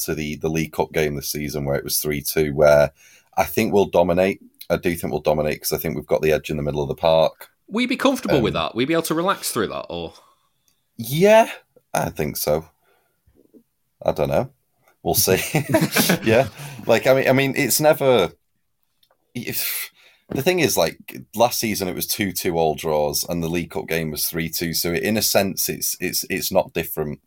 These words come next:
Speaker 1: from what it was. But I just think, um, like I say, I'm actually so confident that their midfield's dropped off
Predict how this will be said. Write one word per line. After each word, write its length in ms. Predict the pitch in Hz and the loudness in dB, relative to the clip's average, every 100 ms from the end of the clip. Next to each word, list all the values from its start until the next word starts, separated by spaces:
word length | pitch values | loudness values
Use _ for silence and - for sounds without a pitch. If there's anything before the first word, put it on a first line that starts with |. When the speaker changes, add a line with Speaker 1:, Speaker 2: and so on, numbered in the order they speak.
| - | -18
Speaker 1:
from 220 | - 90 82 | -8 -4 0
what 160 | 78 | 0
it 120 | 76 | -2
was. 280 | 76 76 71 | 2 2 2
But 180 | - - | 0 -2
I 40 | |
just 260 | 82 87 - | -2 -4 -4
think, 260 | 90 80 - | -4 -2 -2
um, 380 | 78 76 71 - _ _ _ _ _ _ | -2 -2 -6 -10 _ _ _ _ _ _
like 240 | - 104 101 | 2 4 4
I 20 | |
say, 220 | - 92 | 2 2
I'm 100 | 90 | 4
actually 380 | 98 - - 95 | 4 2 -2 -2
so 280 | - 90 82 | 0 0 0
confident 600 | - 85 80 80 78 73 | 0 -2 -2 -4 -6 -6
that 120 | 71 | -2
their 140 | 80 | 0
midfield's 540 | 78 73 - 78 73 - | 0 -4 -2 -2 -2 -4
dropped 360 | - 73 - | -4 -4 -2
off 380 | 80 76 - - | 0 0 -2 -14